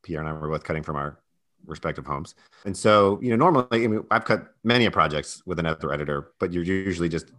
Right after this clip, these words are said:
next door or down the hall, and it's easy to sort of pop back and forth and speak. Um, so that was our first challenge, was just cutting from, from home. And I mean, essentially, Pierre and I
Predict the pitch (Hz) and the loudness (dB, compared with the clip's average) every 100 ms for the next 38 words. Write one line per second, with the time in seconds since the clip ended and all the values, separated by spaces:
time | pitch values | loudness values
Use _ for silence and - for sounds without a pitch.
0 | _ - 90 80 90 90 78 80 78 73 | _ -6 -4 -4 -2 -2 0 0 0 0
1 | 90 87 78 107 92 92 85 - 73 - | 2 2 0 -4 -4 -6 -6 -6 -4 -4
2 | 78 78 78 82 87 80 85 78 71 - | -2 -2 -4 0 0 0 -2 -6 -6 -10
3 | - 135 90 78 - - 101 101 95 98 | -4 -2 -2 -4 -18 -2 2 4 4 2
4 | - 107 127 131 107 101 117 110 90 85 | -2 2 4 4 2 2 0 0 0 0
5 | 87 87 90 - 87 78 80 78 - 85 | 0 -4 -4 -4 -4 -4 -8 -10 -8 -6
6 | 78 92 78 98 _ _ _ - 107 107 | -2 -2 -2 -6 _ _ _ -2 0 2
7 | 107 113 - - _ _ _ _ 123 123 | 2 0 -4 -16 _ _ _ _ -2 0
8 | 127 151 143 - 113 90 - 104 98 87 | 0 0 -2 0 0 -2 -6 -4 -2 -2
9 | 90 95 82 | -6 -6 -6